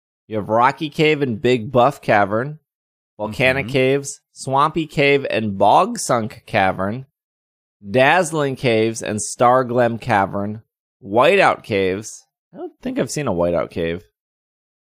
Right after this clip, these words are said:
Speaker 1: Icy Caves and Glacier Cavern, and then Riverbank Caves and Stillwater Cavern, and then you have the Sand Seer Caves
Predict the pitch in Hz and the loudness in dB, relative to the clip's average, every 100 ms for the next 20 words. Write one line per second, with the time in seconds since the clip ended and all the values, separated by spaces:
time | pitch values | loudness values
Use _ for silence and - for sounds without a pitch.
0 | _ - 160 175 175 170 160 143 151 117 | _ -4 -4 -4 -4 0 0 -2 -4 0
1 | 123 127 135 - 131 131 139 170 175 _ | 0 0 -6 -2 0 0 0 -4 -8 _
2 | _ _ - 110 110 110 139 156 143 151 | _ _ -14 -8 -4 0 2 2 2 0
3 | 143 143 135 135 120 64 104 - 160 165 | 0 -2 0 0 -4 -10 -10 -2 2 4
4 | 135 110 101 110 92 90 95 107 - _ | 4 2 0 0 0 0 -6 -8 -18 _
5 | _ _ _ - 110 110 110 98 104 - | _ _ _ -10 -6 -2 -2 -4 -6 -4
6 | 143 143 156 156 - - - 135 127 120 | -2 0 -2 -4 -8 -8 -4 0 2 2
7 | - - 113 107 107 101 | -2 -2 2 2 0 -4